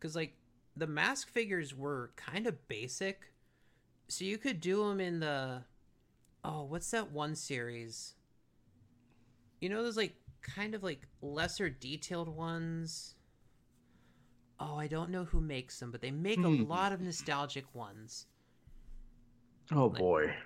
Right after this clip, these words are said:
Speaker 1: like, they've
Speaker 2: Um,
Speaker 1: done, like, uh, Buffy the Vampire Slayer. They've done Firefly.
Speaker 2: Oh, dude.
Speaker 1: Uh, like,
Speaker 2: It's funny you mention those
Speaker 1: I
Speaker 2: because
Speaker 1: see them a lot
Speaker 2: <laughs>
Speaker 1: at stores. Like, I think
Speaker 2: Oh,
Speaker 1: Target sells a
Speaker 2: man.
Speaker 1: number of 'em.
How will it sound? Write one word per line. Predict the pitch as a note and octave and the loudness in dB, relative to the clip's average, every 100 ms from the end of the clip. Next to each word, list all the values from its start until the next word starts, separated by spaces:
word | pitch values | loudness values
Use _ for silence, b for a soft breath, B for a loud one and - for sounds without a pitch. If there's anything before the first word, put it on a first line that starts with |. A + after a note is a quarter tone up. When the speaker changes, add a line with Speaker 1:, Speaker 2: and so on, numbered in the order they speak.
| - - | -4 8
Speaker 1:
like, | A2 B2+ C#3 | 10 12 12
they've | D3+ D#3 D#3+ | 12 10 8
Speaker 2:
Um, | |
Speaker 1:
done, | E3 G3+ G3+ | 6 6 4
like, | F#3+ F3 - | 0 -2 -2
uh, | C#3+ C#3 C3 C3 C3 C3 _ | -2 -2 -2 -2 -6 -8 _
Buffy | - D#3+ D#3+ | -4 -2 -4
the | B2+ | -8
Vampire | A#2+ D#3+ E3 F3+ E3+ E3+ | -6 -6 -4 -4 -2 -4
Slayer. | - D#3+ E3 D#3+ | -4 -2 0 0
They've | D3 C3+ | -2 -4
done | B2 G#2 | -6 -12
Firefly. | - D#3 D#3 D#3 - D3+ D3 D3 C#3+ C3+ - _ _ _ _ _ - - - - _ - - - - | -6 -4 -2 -4 -4 -2 0 0 -2 -6 -12 _ _ _ _ _ -20 -20 -20 -20 _ -20 -20 -6 6
Speaker 2:
Oh, | F#3+ F#3+ E3 B2+ | 10 12 12 10
dude. | A#2+ F3+ F#3+ D#3+ A2 - - - - - - - - - - | 8 8 12 12 10 2 -14 -20 -20 -20 -20 -20 -20 -12 -6
Speaker 1:
Uh, | D3 D3 C#3 C3 A#2+ - _ _ _ - | -4 -4 -6 -8 -10 -20 _ _ _ -6
like, | - E3+ | 2 6
Speaker 2:
It's | C3 | 6
funny | - D3+ D3+ | 8 12 12
you | |
mention | A#2 G#2+ G#2+ C3+ C3+ | 12 12 12 12 12
those | C#3+ E3 D3 | 12 10 8
Speaker 1:
I | C3+ | 6
Speaker 2:
because | A#2 - | 6 4
Speaker 1:
see | A3+ B3+ | 2 2
them | C#4+ | 4
a | B3+ | 6
lot | G#3+ E3 E3+ | 8 8 6
Speaker 2:
<laughs> | |
Speaker 1:
at | D3+ | 4
stores. | - - C3+ D3 E3+ F3 | 0 -2 -2 0 -2 -4
Like, | C3 - | -6 -8
I | |
think | - G3 - | -6 -6 2
Speaker 2:
Oh, | |
Speaker 1:
Target | C#3 C3 A#2+ | 4 4 2
sells | - - E3 | 0 0 0
a | |
Speaker 2:
man. | F3 | -2
Speaker 1:
number | E3+ F3 F3 | -2 -4 -4
of | F3 | -6
'em. | F3 E3+ | -6 -8